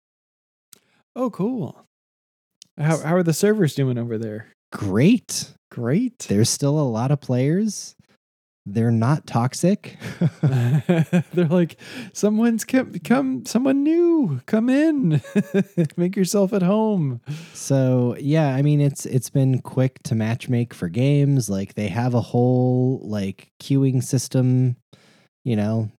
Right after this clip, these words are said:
Speaker 2: similar to all the, the modern day games. You don't have to go through the server browser. I don't even know if there is a server browser anymore. It wasn't obvious to me, but I haven't, I haven't played in a while.
Speaker 1: Mm-hmm.
Speaker 2: Um, but it's, it's still fun. It's way, way less stakes.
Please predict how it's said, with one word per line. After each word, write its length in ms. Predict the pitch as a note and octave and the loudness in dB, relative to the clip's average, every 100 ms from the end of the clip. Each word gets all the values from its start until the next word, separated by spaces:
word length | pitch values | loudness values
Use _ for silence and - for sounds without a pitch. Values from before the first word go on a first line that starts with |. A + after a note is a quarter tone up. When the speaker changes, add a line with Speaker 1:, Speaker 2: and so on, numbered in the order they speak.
| _ | _
Speaker 2:
similar 560 | - - A#2+ B2 B2 A#2+ | -8 0 2 2 2 2
to 120 | - | 0
all 300 | F#2+ A2+ A#2 | 0 0 0
the, 380 | G#2+ A#2 A#2+ A#2 | 0 2 2 0
the 80 | A2+ | 0
modern 400 | G#2 A2 B2 B2 | 0 0 2 2
day 180 | B2 B2 | 2 0
games. 600 | A2+ A#2 B2 B2 A#2 - | 0 0 2 2 0 -2
You 120 | A2 | -2
don't 160 | A#2+ E3 | 0 -2
have 240 | - G#2 | -6 -8
to 100 | - | -6
go 160 | A#2 C3 | 0 0
through 160 | C3 | 0
the 80 | B2 | -2
server 340 | B2 C3 B2+ B2+ | -2 0 0 0
browser. 440 | A#2+ B2 A#2+ C3 | 0 0 2 0
I 60 | A#2+ | 0
don't 140 | D#3+ | 0
even 160 | F#3+ A#2+ | 2 2
know 100 | B2 | 0
if 80 | - | 0
there 160 | F2+ | -4
is 220 | - A#2+ D3 | -2 0 0
a 60 | |
server 340 | C#3 D3+ D3+ D3+ | 0 0 0 2
browser 420 | D3+ D#3 C#3 D#3+ | 2 2 2 2
anymore. 420 | D#3 D3+ D3+ D#3 | 4 4 4 2
It 80 | G#2 | 2
wasn't 360 | G2 B2 A#2 A2 | 2 2 2 -2
obvious 460 | - G#2 B2+ C3+ - | -6 -4 0 0 0
to 100 | C#3+ | 0
me, 220 | C#3 C#3+ | 2 2
but 100 | A#2 | 2
I 60 | A#2+ | 0
haven't, 240 | C#3+ C3 | 2 0
I 100 | - C#3+ | 0 0
haven't 180 | D3 | 0
played 200 | - A2+ | 0 -4
in 60 | F2 | -4
a 60 | E2+ | -4
while. 360 | G2+ F2+ E2+ - - - - - | -4 -4 -6 -12 -20 -20 -18 -8
Speaker 1:
Mm-hmm. 360 | B2 D#3 - - | -6 -6 -6 -4
Speaker 2:
Um, 320 | A#2+ B2+ - _ _ | -2 -2 -4 _ _
but 120 | A#3 | -4
it's, 220 | D#4+ - - | -4 -4 -4
it's 160 | A3+ - | -4 -2
still 180 | B3+ | -2
fun. 520 | A3 - A3 G#3+ A2+ G#2+ - | -2 0 2 2 0 -4 -8
It's 220 | - - | -8 -6
way, 400 | B2 C#3 D#3+ D#3+ | 0 2 4 2
way 300 | C#3 A#2 D#3+ | 0 0 2
less 200 | D#3+ D#3 | 4 2
stakes. 800 | - - C#3 C3+ - - - - | 0 0 2 2 -2 -14 -16 -18